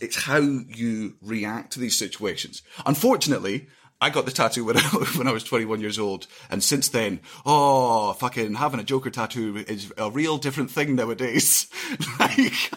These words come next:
Speaker 2: I've really, I've really
Speaker 1: Yeah.
Speaker 2: accidentally, I'm like, "I'm not an incel, man. Like, I got it.
Speaker 1: Yeah.
Speaker 2: <laughs> This is, it's the comic book one. It's the cool <laughs> one."
Speaker 1: Yeah, it's the Alan Moore one. A-, Alan was my third guest on the podcast, like, years ago,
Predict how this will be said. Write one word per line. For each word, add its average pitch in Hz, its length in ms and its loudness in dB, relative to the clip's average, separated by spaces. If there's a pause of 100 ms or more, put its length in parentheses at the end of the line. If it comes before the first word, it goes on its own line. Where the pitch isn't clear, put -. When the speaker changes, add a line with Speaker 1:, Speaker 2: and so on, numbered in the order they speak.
Speaker 2:
I've 196 480 0
really, 196 460 6 (360)
I've 156 240 2
really 180 240 2
Speaker 1:
Yeah. 151 120 6
Speaker 2:
accidentally, 143 560 0
I'm 143 100 2
like, 151 160 2
"I'm 202 140 4
not 254 180 4
an 240 100 2
incel, 240 500 4
man. 226 320 2
Like, 208 180 -2
I 226 80 0
got 247 220 2
it. 233 80 2
Speaker 1:
Yeah. 120 140 -4
Speaker 2:
<laughs> - 40 -8
This 262 180 0
is, - 180 -2 (300)
it's 214 160 4
the 233 100 4
comic 262 460 4
book 202 200 2
one. 156 200 4
It's - 160 -4
the 180 100 -6
cool 247 600 -2
<laughs> - 40 -20
one." 143 300 -2
Speaker 1:
Yeah, 131 380 -2 (260)
it's 165 160 -2
the 185 140 2
Alan 202 240 4
Moore 165 320 6
one. 113 400 -2 (260)
A-, - 60 -10 (260)
Alan 175 320 4
was 165 180 2
my 147 120 4
third 151 680 2
guest - 320 0
on 123 140 -4
the 120 60 -4
podcast, 113 680 -2
like, 117 260 -6
years 127 300 0
ago, 104 360 -6